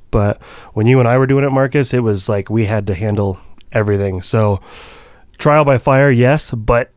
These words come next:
if you were willing to take that in and just sponge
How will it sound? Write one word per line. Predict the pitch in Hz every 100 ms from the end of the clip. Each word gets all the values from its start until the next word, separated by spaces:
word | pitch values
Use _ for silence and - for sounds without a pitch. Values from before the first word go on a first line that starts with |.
| _ -
if | 131 135
you | 131
were | 120
willing | 113 120 123
to |
take | 107 131 117
that | 120 110
in | 113 135 131 - -
and | 120 110
just | 107 - - -
sponge | - - 117 120 127